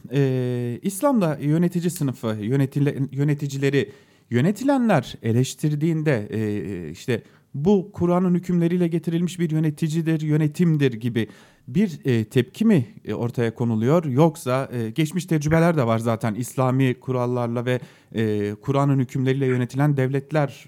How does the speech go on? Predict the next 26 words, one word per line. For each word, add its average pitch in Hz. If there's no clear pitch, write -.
de 101
mevcut. 110
E, 120
şunu 202
sormak 165
istiyorum, 113
eleştirmek 180
mümkün 147
müdür? 165
Ve 156
eleştirildiğinde, 190
e, 107
bugün 202
karşılaştığımız 185
gibi 175
cezalar 170
gibi 151
bir 143
şeyler 156
karşılaşılıyor 180
mu? 185
Yoksa 190
o 254
eleştiriler 185
dinleniyor 170
mu? 127